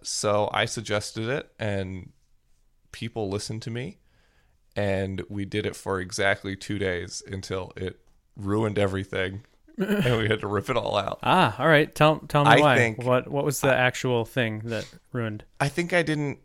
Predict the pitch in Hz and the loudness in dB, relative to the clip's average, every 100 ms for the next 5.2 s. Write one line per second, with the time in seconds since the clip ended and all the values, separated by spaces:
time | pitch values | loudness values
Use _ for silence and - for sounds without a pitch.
0 | _ - 143 175 160 - 120 147 151 139 | _ -4 -2 2 2 6 4 4 -4 -6
1 | - 107 104 113 123 135 135 143 - 113 | -6 -4 -2 0 2 2 2 -2 -2 0
2 | 107 101 113 117 113 107 - 104 98 98 | 2 2 2 -2 -2 -2 -4 -4 -6 -8
3 | 95 95 95 92 95 95 92 92 87 87 | -6 -6 -6 -8 -8 -4 -2 -2 -4 -6
4 | - 95 87 - 82 - 135 143 131 113 | -2 -2 -2 -6 -10 -2 -2 2 2 2
5 | 104 95 | 0 -6